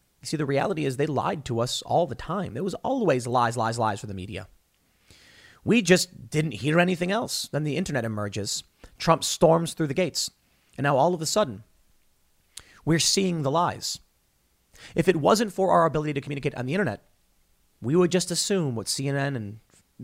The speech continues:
M S N B C or whoever else was saying. We'd assume it was true, wouldn't we? Many would still doubt it, but it's only because of our ability to communicate that this is changing. So perhaps those who are occupying the U S, whatever the hell it is, say Eric Weinstein,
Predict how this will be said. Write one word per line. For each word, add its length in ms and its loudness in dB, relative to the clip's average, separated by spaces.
M 100 -2
S 140 0
N 100 -2
B 120 -6
C 200 -4
or 60 0
whoever 280 0
else 180 -2
was 100 -6
saying. 160 -4
We'd 140 -4
assume 180 -6
it 80 -8
was 100 -4
true, 280 -6
wouldn't 260 -4
we? 120 -8
Many 260 4
would 260 6
still 280 2
doubt 240 0
it, 120 -8
but 120 2
it's 100 0
only 340 4
because 340 0
of 80 0
our 120 4
ability 320 -2
to 60 -6
communicate 420 -4
that 100 -12
this 140 -6
is 100 -6
changing. 460 -6
So 120 -8
perhaps 540 -2
those 340 6
who 140 4
are 140 4
occupying 720 0
the 80 -4
U 160 -2
S, 200 -2
whatever 240 0
the 80 -2
hell 200 -2
it 60 -2
is, 220 -2
say 160 -4
Eric 200 -6
Weinstein, 420 -6